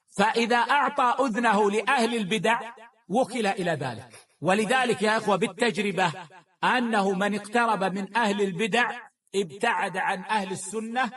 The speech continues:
ووقع في البدع. والنبي صلى الله عليه وسلم قال: "تكون فتن القاعد فيها خير من القائم، والقائم فيها خير من الماشي،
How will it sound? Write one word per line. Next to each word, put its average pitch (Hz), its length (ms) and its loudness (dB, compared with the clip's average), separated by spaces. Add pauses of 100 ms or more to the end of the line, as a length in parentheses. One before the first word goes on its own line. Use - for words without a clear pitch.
(280)
ووقع 190 680 0 (340)
في 170 60 -10
البدع. 127 300 -14 (320)
والنبي 240 460 -2
صلى 220 240 0
الله 208 300 2
عليه 214 140 0
وسلم 214 360 -2
قال: 220 320 0
"تكون 220 460 -2
فتن 220 720 -2 (360)
القاعد 202 920 2
فيها 208 400 2
خير 247 500 2
من 233 220 0
القائم، 185 540 0 (460)
والقائم 214 1160 0
فيها 202 480 2
خير 254 500 2
من 220 240 0
الماشي، 202 800 0